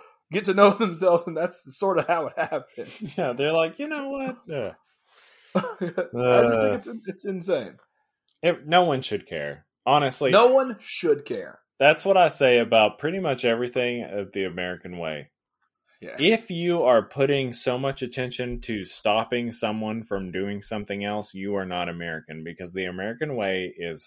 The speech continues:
Speaker 2: fucking freedom, freedom, freedom, freedom,
Speaker 1: That's
Speaker 2: freedom.
Speaker 1: why you're here. Yeah, that's
Speaker 2: Yeah.
Speaker 1: why <laughs> you, that's why you live here, be, to be, to do whatever you want.
Speaker 2: Anybody inhibiting someone else's freedoms,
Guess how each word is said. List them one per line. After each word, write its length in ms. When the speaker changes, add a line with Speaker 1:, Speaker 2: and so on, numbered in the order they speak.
Speaker 2:
fucking 460
freedom, 420
freedom, 400
freedom, 320
freedom, 260
Speaker 1:
That's 160
Speaker 2:
freedom. 140
Speaker 1:
why 80
you're 260
here. 360
Yeah, 300
that's 200
Speaker 2:
Yeah. 160
Speaker 1:
why 180
<laughs> 60
you, 120
that's 140
why 120
you 100
live 300
here, 320
be, 100
to 160
be, 100
to 120
do 220
whatever 360
you 180
want. 360
Speaker 2:
Anybody 680
inhibiting 680
someone 500
else's 380
freedoms, 720